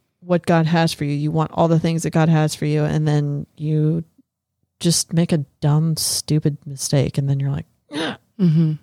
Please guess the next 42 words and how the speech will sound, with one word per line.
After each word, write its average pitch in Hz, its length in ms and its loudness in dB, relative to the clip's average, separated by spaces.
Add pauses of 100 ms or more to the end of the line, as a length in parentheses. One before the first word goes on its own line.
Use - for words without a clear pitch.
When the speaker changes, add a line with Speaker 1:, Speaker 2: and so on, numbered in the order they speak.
(580)
Speaker 1:
And 180 120 0
you 175 80 2
feel 185 280 4
like 160 260 4
that 143 140 0
sets - 300 2
you 147 80 -4
back. - 380 -2
But 175 240 0 (140)
I, 208 200 0
I 190 100 0
don't 254 140 -4
think 277 160 2
it 214 60 2
sets - 320 -2
me 180 120 0
back 160 340 0
as - 140 -10
far 156 320 0
as 156 160 0
I 143 140 2
think 160 320 -2
it 185 100 4
is. 190 400 2
Speaker 2:
Yeah. 170 220 -2 (600)
Speaker 1:
'Cause 175 500 0
I'm 165 160 0
always 156 420 2
gonna 151 180 0
be 147 260 2
way 147 180 0
more 147 220 0
harsh 143 400 -4
toward 147 240 0
myself 147 680 0 (140)
when 156 160 0
I 151 60 2
make 147 220 0
a 147 40 0
mistake. - 500 -2
But - 300 2 (340)
Speaker 2:
Same. 208 400 -6